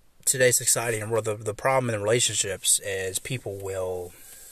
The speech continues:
they will expect it to be perfect. Um, or they will jump in it too fast. Do not jump in it too fast. Um, and it's, it's, it's all up to personal experience.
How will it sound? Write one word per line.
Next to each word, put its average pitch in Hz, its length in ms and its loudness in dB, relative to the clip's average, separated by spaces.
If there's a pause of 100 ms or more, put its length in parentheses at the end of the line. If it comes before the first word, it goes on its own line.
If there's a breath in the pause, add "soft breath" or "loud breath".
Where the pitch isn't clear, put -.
(2500 loud breath)
they 110 240 -4
will 107 680 -4
expect - 420 -2
it 117 60 -6
to - 80 -10
be 98 100 -10
perfect. - 600 -10 (1400 loud breath)
Um, 92 500 -10
or 92 280 -4
they 95 180 -4
will 95 160 -6
jump 107 280 -2
in 101 80 -4
it 95 100 -10
too 107 160 -10
fast. - 380 -4
Do 107 60 -8
not 107 160 -4
jump 107 200 -2
in 104 60 -6
it 95 100 -10
too 110 140 -8
fast. 101 600 -4 (560 soft breath)
Um, 104 540 -14 (100)
and 127 160 0
it's, 123 260 0
it's, - 200 0
it's - 200 -2
all 143 140 2
up 160 80 2
to - 80 -6
personal 120 480 2
experience. 104 1200 2